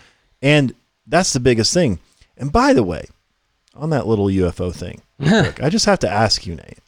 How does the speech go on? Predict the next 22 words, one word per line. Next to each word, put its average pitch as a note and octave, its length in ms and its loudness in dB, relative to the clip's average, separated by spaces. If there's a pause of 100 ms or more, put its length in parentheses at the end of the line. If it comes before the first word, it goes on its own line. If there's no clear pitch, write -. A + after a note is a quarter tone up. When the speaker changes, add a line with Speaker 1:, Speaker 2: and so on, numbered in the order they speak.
Speaker 2:
Yeah. G2 220 0 (800)
Speaker 1:
A-, D3 440 -4
as D#3 160 2
you A3 100 6
and G#3+ 80 4
I D3+ 140 6
talk, A2 300 4
we're, G#2+ 240 2 (720)
we D#3+ 100 -2
try F3+ 160 4
to D3 100 0
stay B2+ 180 4
away A2 180 4
from G2+ 160 -4
conspiracy G#2+ 600 0
theories E2+ 400 -10
because A2+ 240 0
we A2 80 4
Speaker 2:
Mm-hmm. A2+ 40 2
Speaker 1:
don't C#3+ 220 2
wanna A#2+ 180 2
be G#2 320 0